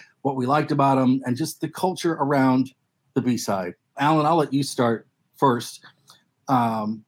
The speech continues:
'cause you never get to start first, so we'll let you start first. Um, you had, I, I, I mean, I think some of the things you're thinking about B-sides might be on my list too, but what do you think is the quintessential quality of a good B-side?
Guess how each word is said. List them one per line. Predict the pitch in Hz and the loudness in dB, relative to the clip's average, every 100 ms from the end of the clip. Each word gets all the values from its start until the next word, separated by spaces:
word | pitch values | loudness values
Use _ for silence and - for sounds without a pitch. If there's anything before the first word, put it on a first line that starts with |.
| _ | _
'cause | - 226 | -4 0
you | |
never | 302 285 | 2 2
get | 151 | 2
to | 107 | -2
start | - 98 - | -8 -8 -8
first, | - - - - | -20 -20 -18 -8
so | 131 | -6
we'll | 131 135 | -2 -4
let | 120 | -2
you | 120 | -6
start | - - | -6 -10
first. | - 107 - - - - | -12 -16 -18 -20 -20 -6
Um, | 147 127 123 123 120 _ _ _ | 0 2 4 0 -2 _ _ _
you | 160 147 143 160 240 | -16 -10 -4 2 6
had, | 190 165 147 | 6 6 2
I, | 139 135 | 0 -2
I, | 143 147 | -4 0
I | 147 | 2
mean, | 147 143 | 2 0
I | 135 | -2
think | 131 - 208 | -2 0 -2
some | - 196 190 | 2 2 2
of | |
the | 165 | 2
things | 165 139 | 0 0
you're | 147 | -2
thinking | 139 156 143 | -2 -2 0
about | 139 135 | 0 0
B-sides | 139 139 120 | -2 0 -2
might | 110 123 135 135 | 2 4 4 4
be | 135 | 2
on | 123 | 4
my | 123 127 | 2 2
list | 131 - | 0 -2
too, | - 139 | 0 2
but | 131 135 - - - | 2 -2 -10 -20 -8
what | 139 175 208 | 0 2 2
do | 185 | -2
you | 160 160 | -2 -2
think | - 143 135 - | 0 2 2 0
is | 131 123 117 113 - - _ _ _ _ - | -2 0 0 -2 -6 -8 _ _ _ _ -6
the | 127 | -6
quintessential | - 160 151 135 - 135 135 | -4 -4 -2 -4 -2 0 0
quality | - 135 127 117 117 | -4 0 2 2 0
of | |
a | 107 | -2
good | 107 95 | -6 -6
B-side? | 95 - - - | -10 -12 -12 -16